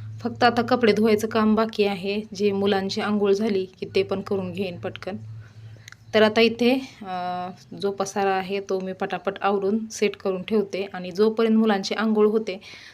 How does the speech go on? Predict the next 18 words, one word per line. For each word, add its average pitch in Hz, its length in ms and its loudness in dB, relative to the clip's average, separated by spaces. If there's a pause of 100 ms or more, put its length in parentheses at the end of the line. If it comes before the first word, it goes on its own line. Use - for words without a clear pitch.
(160)
तोपर्यंत 233 400 4
थोडीफार 220 340 4
एडिटिंग 196 460 2
वगैरे 185 220 -4
करून 185 320 -2
घेते. 202 380 -2 (580)
तेवढाच 190 380 -2
वेळ 185 300 2 (240)
वाया 185 360 0
न 185 180 -4
जाण्यापेक्षा 180 680 -4 (260)
त्याच 190 220 -2
वेळेचं 180 280 0
काहीतरी, 180 680 -6
अ, 175 260 -8 (560)
म्हणजे 196 180 -2
होईल 190 340 0
तेवढंच. 170 340 -8